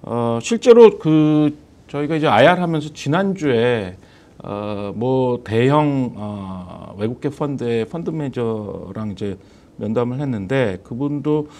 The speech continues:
그런 말씀 주시더라고요. 시점의 문제이지 결국 오를 수밖에 없지 않냐, 이런, 이런 말씀을 주셨는데 실적은 지금 보게 되면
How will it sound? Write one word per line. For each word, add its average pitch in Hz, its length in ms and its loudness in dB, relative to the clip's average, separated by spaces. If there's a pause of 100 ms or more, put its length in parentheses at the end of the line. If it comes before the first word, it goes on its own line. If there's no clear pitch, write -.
(140)
그런 160 200 2
말씀 147 360 -2
주시더라고요. 120 760 -6
시점의 208 480 -2
문제이지 113 840 0 (500)
결국 127 360 -4
오를 120 200 -2
수밖에 120 320 -4
없지 113 280 0
않냐, 101 760 -2
이런, 113 240 -8
이런 117 180 -4
말씀을 123 400 -6
주셨는데 104 800 -6 (520)
실적은 226 840 6
지금 175 320 -6
보게 151 240 -2
되면 151 560 -2